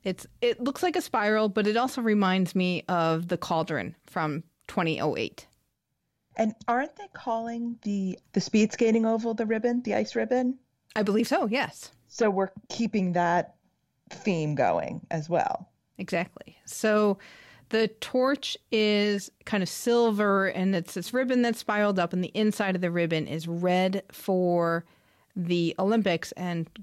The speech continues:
Speaker 1: gold for the Paralympics. And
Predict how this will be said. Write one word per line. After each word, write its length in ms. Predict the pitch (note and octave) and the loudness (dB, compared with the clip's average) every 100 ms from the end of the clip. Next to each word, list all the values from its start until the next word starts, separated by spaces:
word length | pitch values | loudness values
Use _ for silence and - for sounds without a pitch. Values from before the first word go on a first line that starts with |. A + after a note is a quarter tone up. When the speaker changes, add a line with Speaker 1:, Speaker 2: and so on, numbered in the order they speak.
| - - | -16 -2
Speaker 1:
gold 440 | F#3 G3 G3+ G#3 | 2 4 2 0
for 240 | - F#3 | -2 -2
the 100 | F3 | -2
Paralympics. 840 | - - C#4 B3 F3 F3 E3+ - - - - - - _ G#3 | -4 -2 0 2 0 0 -2 -4 -14 -20 -20 -20 -20 _ -6
And 400 | F#3+ F#3 F#3+ | -2 0 0